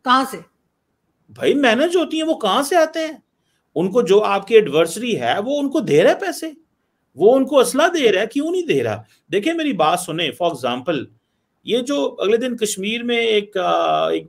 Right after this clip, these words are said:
Speaker 2: एक बंदे को मा-, मार दिया गया, आपका क्या ख्याल है? वो कोई दुश्मनी है? They have the people inside the system।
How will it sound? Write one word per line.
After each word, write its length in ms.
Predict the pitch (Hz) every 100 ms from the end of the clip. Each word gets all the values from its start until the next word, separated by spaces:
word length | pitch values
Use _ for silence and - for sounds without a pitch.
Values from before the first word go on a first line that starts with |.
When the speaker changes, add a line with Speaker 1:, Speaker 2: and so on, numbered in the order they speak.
| -
Speaker 2:
एक 180 | 160 139
बंदे 240 | 131 156
को 220 | 160 156
मा-, 200 | 127 120
मार 240 | 120 120 123
दिया 200 | 131 120
गया, 360 | 107 101 98 _ 135
आपका 200 | 160 214
क्या 200 | 220 220
ख्याल 280 | 208 185
है? 80 | 190
वो 180 | 156 190
कोई 180 | 196 180
दुश्मनी 420 | 143 - 359 381
है? 140 | 339 - _ _ _ _ _ _ -
They 220 | 160 208
have 280 | 190 208 196
the 40 | 220
people 300 | 220 220 277 247 185 -
inside 460 | 208 233 208 262 233
the 160 | 247 247
system। 360 | 233 269 254